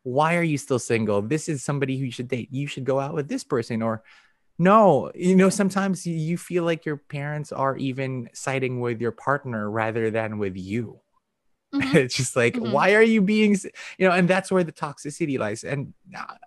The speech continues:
Speaker 1: I don't know, have you had any friends or family members or
Speaker 2: Absolutely.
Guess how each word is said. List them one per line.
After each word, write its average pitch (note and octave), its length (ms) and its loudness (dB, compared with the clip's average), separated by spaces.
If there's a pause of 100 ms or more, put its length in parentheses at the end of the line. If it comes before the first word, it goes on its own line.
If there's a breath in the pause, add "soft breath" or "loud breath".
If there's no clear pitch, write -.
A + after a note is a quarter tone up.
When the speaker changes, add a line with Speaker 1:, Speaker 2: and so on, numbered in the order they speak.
(200)
Speaker 1:
I E3+ 80 2
don't A3 100 4
know, E3+ 120 4
have D#3 240 0
you E3 140 4
had E3 200 2
any D3+ 180 0
friends D3 500 0
or B2 80 2
family A#2+ 540 -2
members A#2+ 540 0
or A#2 180 -2 (180 loud breath)
Speaker 2:
Absolutely. E3+ 760 -8